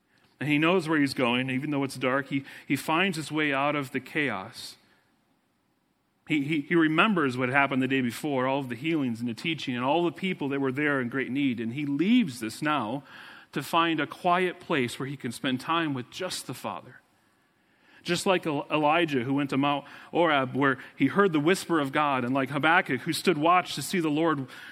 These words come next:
and what he would tell him. And even as Paul, and you learn in Galatians one, leaving for Arabia after he was converted to spend time with God. Jesus here leaves the busyness of Galilee to spend time, dedicated time, with his Father.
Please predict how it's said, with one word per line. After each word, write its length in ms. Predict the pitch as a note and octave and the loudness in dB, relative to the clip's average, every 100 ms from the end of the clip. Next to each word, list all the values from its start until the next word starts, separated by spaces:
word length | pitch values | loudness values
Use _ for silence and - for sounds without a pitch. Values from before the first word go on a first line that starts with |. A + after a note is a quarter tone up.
| - | -4
and 140 | C#3+ | 0
what 100 | D#3 | 2
he 100 | E3 | 4
would 180 | D#3+ D3 | 2 0
tell 300 | - F#3 F3+ | 2 2 4
him. 160 | C#3 C3 | 2 2
And 100 | D#3 | 4
even 140 | F3+ | 4
as 120 | E3 | 0
Paul, 400 | - - D#3+ F#3 | -2 -2 2 2
and 140 | D3+ C#3+ | 2 2
you 100 | D3 | 2
learn 260 | F3 F#3 | 4 4
in 100 | E3 | 2
Galatians 440 | D#3 F3 F3+ E3 C#3 | 2 2 2 0 -2
one, 300 | E3+ F3+ D#3+ | 0 2 4
leaving 320 | F#3+ F#3 D#3+ | 4 4 0
for 340 | - - F3 | -4 -2 2
Arabia 420 | D#3+ D#3+ G3+ E3 D3 | 4 4 2 2 0
after 180 | D#3+ E3 | 0 0
he 60 | |
was 120 | D#3 | -2
converted 540 | - E3 D#3+ F3 D3 - | -2 -2 2 2 0 -2
to 100 | E3+ | -6
spend 400 | - G#3 G#3+ G3 | -2 0 2 2
time 240 | F#3 F#3 | 2 2
with 140 | F3 - | 0 0
God. 420 | G#3+ G3+ A#2 A#2 - _ _ _ _ _ _ _ _ _ _ C3+ | 0 0 -2 -8 -18 _ _ _ _ _ _ _ _ _ _ -8
Jesus 360 | D#3+ D3 C3+ | -6 -4 -4
here 300 | G3 E3 B2 - - - _ | 2 2 2 -4 -20 -20 _
leaves 380 | C#3+ E3 D#3+ C#3+ | 0 2 2 -2
the 80 | C3 | -2
busyness 640 | C3+ F3 D#3 A2+ A2 - | 0 0 0 -2 -4 -8
of 160 | A#2 B2 | -8 -2
Galilee 400 | D3 D3 A#2 A#2 | -2 0 -2 -4
to 140 | - | -8
spend 340 | A#2 - C#3 B2+ | -10 -4 -2 -2
time, 380 | - D3 A2 A2+ - - - - | -4 -4 -4 -8 -14 -20 -20 -2
dedicated 600 | D#3+ F#3 E3 C#3 A#2 G#2+ | 0 2 0 -4 -6 -6
time, 420 | - G#2 G2 C3 - _ _ _ - | -8 -10 -10 -16 -18 _ _ _ -14
with 140 | A#2+ | -12
his 120 | C3+ | -10
Father. 440 | - F3 D#3+ F#2+ | -4 0 0 -2